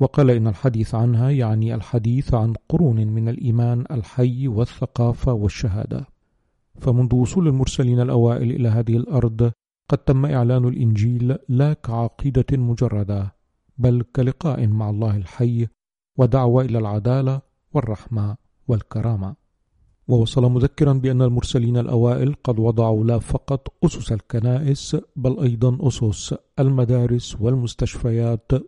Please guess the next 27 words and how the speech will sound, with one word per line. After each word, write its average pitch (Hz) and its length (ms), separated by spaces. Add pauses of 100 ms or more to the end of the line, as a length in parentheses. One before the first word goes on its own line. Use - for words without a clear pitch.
(120)
وحماية 120 680 (100)
السكان 117 420
الأصليين. 113 720 (640)
كما 127 180
وشدد 127 420
أمين 120 260
السر 113 300
للعلاقات 113 680
مع 113 180
الدول 117 340
والمنظمات 110 720
الدولية 113 640 (580)
على 127 180
أنه 131 260
لا 127 80
يمكن 123 340
الحديث 123 580
عن 117 160
الإيمان 120 520
في - 100
المكسيك 127 800 (200)
بدون 127 300
الإشارة 131 560
إلى 127 180
العذراء 117 480
سيدة 110 460 (140)
غوادالوب، 107 640